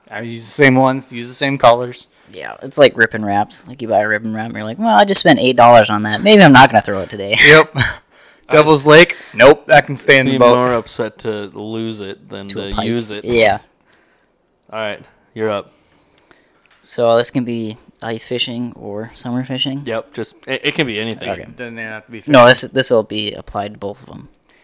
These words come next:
Speaker 2: What's your one essential item that you bring, no matter if it's a long day, half a day?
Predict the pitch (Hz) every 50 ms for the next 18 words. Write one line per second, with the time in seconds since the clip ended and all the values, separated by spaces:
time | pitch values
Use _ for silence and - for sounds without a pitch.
0 | _ _ - 131 123 - - 127 113 107 - 117 113 117 120 127 135 139 143 127
1 | 123 - - 123 120 120 123 117 107 104 104 107 110 98 85 90 - 101 110 110
2 | 113 120 107 101 90 107 120 _ _ _ _ _ _ _ _ _ _ _ _ _
3 | _ _ _ _ _ _ _ - - 107 110 98 87 87 80 - - _ _ _
4 | _ _ _ _ _ _ _ _ _ _ _ _ _ _ _ - - - - 87
5 | - - - - - - _ _ _ _ _ _ _ _ _ _ _ _ _ -
6 | 107 107 107 113 120 117 117 120 120 120 117 - _ _ _ _ _ _ _ _
7 | _ _ _ _ _ _ _ - 123 113 113 - 113 104 110 107 107 107 110